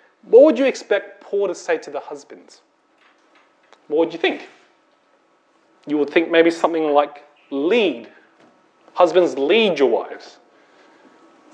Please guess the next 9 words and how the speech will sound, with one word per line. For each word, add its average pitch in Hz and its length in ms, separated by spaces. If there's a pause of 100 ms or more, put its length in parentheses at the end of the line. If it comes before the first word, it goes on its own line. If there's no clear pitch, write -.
(560)
But 233 220
interestingly, 262 720
it - 160
doesn't. 220 340 (1500)
What 165 100
does 165 120
it 165 80
say? - 280 (1400)
"Love." 170 560